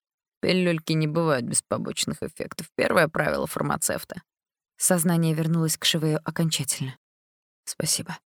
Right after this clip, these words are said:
почти беззвучно произнесли его губы. «Спасибо в карман не положишь», — хмыкнул Лаки, полоснув его горячим взглядом.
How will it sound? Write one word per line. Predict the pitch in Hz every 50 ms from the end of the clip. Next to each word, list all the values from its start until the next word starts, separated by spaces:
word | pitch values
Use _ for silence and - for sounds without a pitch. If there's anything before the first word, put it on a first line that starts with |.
| _ _ _ _ _ _
почти | 151 151 - - - 156
беззвучно | 147 147 143 151 147 156 - - 156 147
произнесли | - - 147 143 139 147 147 - - - 156 147
его | 139 147 147
губы. | 143 147 139 131 131 127 127 - _ _ _ _ _ _ _ _
«Спасибо | - - - 208 240 262 - - 294 262 285
в | 254 220
карман | - 262 262 247 240 240 240 240
не | 240 247
положишь», — | 226 - 294 294 277 240 156 131 123 131 143 147 - - - - _ -
хмыкнул | - - 160 143 - - 151 143 139
Лаки, | 143 147 156 - -
полоснув | 156 - 151 143 139 131 - 147 147 - -
его | 156 143 147
горячим | 143 151 147 139 135 - - 151 143
взглядом. | - - - 147 143 135 - 135 135 127